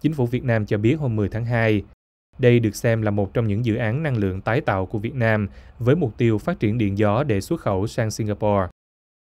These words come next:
Thủ tướng Phạm Minh Chính trong buổi tiếp Phó Chủ tịch Hội đồng Quản trị Tập đoàn Semcorp của Singapore, Thâu Hân Tan, vào ngày mười tháng hai nói, ông và Thủ tướng Singapore Lý Hiển Long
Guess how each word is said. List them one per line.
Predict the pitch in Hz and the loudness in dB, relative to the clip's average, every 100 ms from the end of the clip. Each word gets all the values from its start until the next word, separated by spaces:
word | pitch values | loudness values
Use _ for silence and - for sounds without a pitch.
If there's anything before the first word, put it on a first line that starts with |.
| _ - - | _ -20 -2
Thủ | 123 | 2
tướng | 139 147 202 | 4 4 2
Phạm | 117 113 | 0 0
Minh | 113 | 0
Chính | 123 131 196 | 0 0 2
trong | 127 | 2
buổi | 107 104 | 2 2
tiếp | 143 | 0
Phó | 175 135 147 | 0 0 0
Chủ | - 127 | 0 0
tịch | 120 | -2
Hội | 117 113 | 0 -2
đồng | 110 101 | -2 -2
Quản | 107 110 | -2 -2
trị | 131 104 | 0 0
Tập | 98 110 127 | 0 -4 0
đoàn | 107 101 | 0 0
Semcorp | - 113 104 120 131 190 - | -2 -4 -4 0 0 0 -4
của | 117 | -6
Singapore, | 110 113 110 117 110 107 104 - | -4 -4 -4 2 4 2 0 -4
Thâu | 123 113 110 | 0 0 0
Hân | 117 110 | -2 -4
Tan, | - 117 113 101 - - - - | -2 0 0 -2 -6 -18 -10 -2
vào | 117 | 0
ngày | 113 | 2
mười | 113 | 2
tháng | 113 131 | 0 -2
hai | 135 117 107 | 0 0 0
nói, | 104 104 107 156 - - - - | 0 0 2 0 -4 -16 -20 -2
ông | 139 143 131 | 2 2 4
và | 120 | 2
Thủ | - 107 | 2 -2
tướng | 127 127 | 0 0
Singapore | - 135 123 123 117 110 | 0 -2 -2 2 2 4
Lý | 117 | 2
Hiển | 147 104 | 0 -2
Long | 117 127 117 110 104 | -2 0 0 0 -6